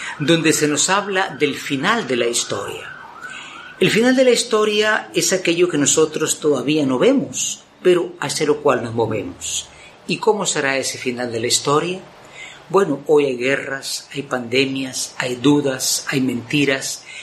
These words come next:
pero no será eso lo que triunfe. Triunfará ese pequeño cordero.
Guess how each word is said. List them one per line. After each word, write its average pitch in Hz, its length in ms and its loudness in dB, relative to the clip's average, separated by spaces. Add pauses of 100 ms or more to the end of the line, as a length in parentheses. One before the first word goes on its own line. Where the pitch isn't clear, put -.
(120)
pero 143 200 4
no 139 160 -2
será 123 360 0
eso 147 260 2
lo 110 140 -2
que - 120 -4
triunfe. 104 500 -8
Triunfará 151 420 2
ese 147 240 2
pequeño 156 640 0
cordero. - 560 -2